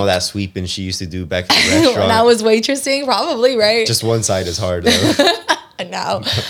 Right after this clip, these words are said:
Speaker 1: Uh, both of my obliques are s-, like, if you touch my obliques,
Speaker 2: Honestly, they're hard as hell.
Speaker 1: They're hard as
Speaker 2: I
Speaker 1: fuck.
Speaker 2: can't even, like,
Speaker 1: No, he
Speaker 2: I, there's
Speaker 1: can't.
Speaker 2: no competition.
Speaker 1: Yeah, I beat Chris all the time. Um, but as soon as I put body fat on, like,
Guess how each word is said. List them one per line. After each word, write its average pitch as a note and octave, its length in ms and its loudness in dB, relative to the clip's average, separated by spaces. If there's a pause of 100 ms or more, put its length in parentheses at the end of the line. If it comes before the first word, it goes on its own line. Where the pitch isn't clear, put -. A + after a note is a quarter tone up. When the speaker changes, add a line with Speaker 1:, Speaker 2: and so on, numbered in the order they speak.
(180)
Speaker 1:
Uh, A#3 180 4
both B3 180 4
of D4 60 2
my C4+ 140 2
obliques G#3+ 440 0
are G3 60 2
s-, - 320 -4
like, G#3 160 0
if A3 160 0
you B3+ 140 -6
touch D#4 240 -2
my C4 140 2
obliques, F#3+ 600 -2
Speaker 2:
Honestly, G#2 380 0
they're G2 120 0
hard G2 240 -2
as E2 80 -6
hell. F2+ 160 -2
Speaker 1:
They're G#3+ 200 4
hard G3 500 0
as F3+ 140 -4
Speaker 2:
I G#3+ 80 2
Speaker 1:
fuck. E3+ 100 -2
Speaker 2:
can't B2 160 2
even, F#2 400 -6 (180)
like, E2 240 -10
Speaker 1:
No, F#3+ 340 0
he B3 140 0
Speaker 2:
I, - 40 2
there's D#3+ 180 2
Speaker 1:
can't. A#3 140 2
Speaker 2:
no C3+ 120 4
competition. G#2 640 0
Speaker 1:
Yeah, F#3+ 400 2
I G#3+ 260 4
beat G3 340 -2
Chris F3+ 320 -2
all F#3 160 2
the F#3 80 -2
time. F3 300 -6 (340)
Um, G3+ 300 0 (260)
but A3+ 580 2 (120)
as G#3+ 160 2
soon B3 180 2
as A#3 140 2
I G3+ 80 4
put G3 240 -2
body D4+ 320 4
fat F#3 240 0
on, F3 440 -6
like, E3+ 360 -4